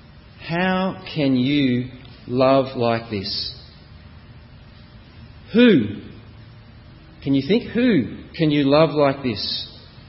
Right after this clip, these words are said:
Who can you actually and practically love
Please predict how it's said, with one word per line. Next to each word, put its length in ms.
Who 160
can 160
you 280
actually 720
and 400
practically 960
love 540